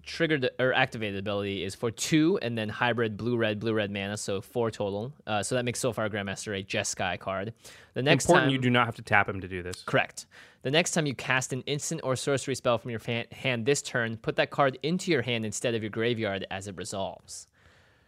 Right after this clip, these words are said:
Speaker 2: So it basically
Speaker 1: So
Speaker 2: turns everything into a
Speaker 1: Lifelinking rebound spell.
Speaker 2: Yeah.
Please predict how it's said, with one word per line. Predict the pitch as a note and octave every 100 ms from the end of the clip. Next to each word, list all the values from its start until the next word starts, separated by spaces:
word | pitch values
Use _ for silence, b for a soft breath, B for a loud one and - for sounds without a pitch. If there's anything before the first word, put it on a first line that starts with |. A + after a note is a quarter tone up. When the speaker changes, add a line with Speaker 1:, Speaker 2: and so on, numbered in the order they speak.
| b b
Speaker 2:
So | - E3
it | D3
basically | E3+ E3+
Speaker 1:
So | C3
Speaker 2:
turns | A#2 D3+ D3+ C#3
everything | C3+ C3+ C#3+ C3+
into | C3 B2 - B2+ A#2+
a | A#2 A2 A2
Speaker 1:
Lifelinking | G#2+ G#2+ G#2+ G#2+ A2+ G#2
rebound | G2 G#2 G2+ F#2 F2 F2+
spell. | - E2 C#2 C#2 G#2
Speaker 2:
Yeah. | B2+ C#3 B2 G2+